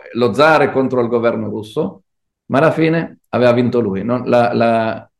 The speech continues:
la religione ebraica è rimasta tal quale perché la Torah non si può cambiare, la Torah è di Hashem, Hashem non cambia, come dice il Pasuk, e quindi la Torah non cambia, e quindi noi non cambiamo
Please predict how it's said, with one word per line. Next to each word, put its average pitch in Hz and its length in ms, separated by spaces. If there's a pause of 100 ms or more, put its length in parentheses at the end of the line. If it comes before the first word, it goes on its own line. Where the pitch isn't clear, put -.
(180)
la 110 120
religione 120 440
ebraica 127 340
è - 20
rimasta 117 380
tal 101 200
quale 131 260
perché 117 180
la 113 120
Torah 120 180
non 117 140
si 107 140
può 110 140
cambiare, 120 460
la 107 140
Torah 110 220
è 110 40
di 101 120
Hashem, 117 480 (300)
Hashem 131 380
non 107 200
cambia, 139 480
come 113 180
dice 113 240
il 101 80
Pasuk, 131 560
e 104 120
quindi 120 220
la 104 140
Torah 107 200
non 101 200
cambia, 127 600
e 104 120
quindi 110 260
noi 117 160
non 110 140
cambiamo 120 760